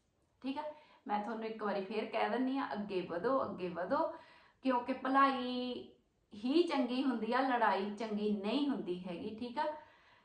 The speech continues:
ਤੇ ਬਾਕੀ ਮੇਰੇ ਸਾਰੇ ਭੈਣ ਭਰਾਵਾਂ ਦਾ ਬਹੁਤ ਬਹੁਤ ਥੈਂਕਸ ਇੰਨਾ ਪਿਆਰ ਦੇਣ ਦੇ ਲਈ।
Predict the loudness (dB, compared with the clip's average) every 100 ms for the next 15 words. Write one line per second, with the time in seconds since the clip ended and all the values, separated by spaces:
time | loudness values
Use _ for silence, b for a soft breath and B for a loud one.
0 | B _ _ _ _ _ -8 -6 -6 6
1 | 6 8 4 2 0 4 4 4 2 0
2 | -2 0 0 2 0 0 2 2 2 -2
3 | -2 -2 -4 -2 -4 -2 -4 2 4 2
4 | -2 -4 -2 -4 -2 0 -2 -4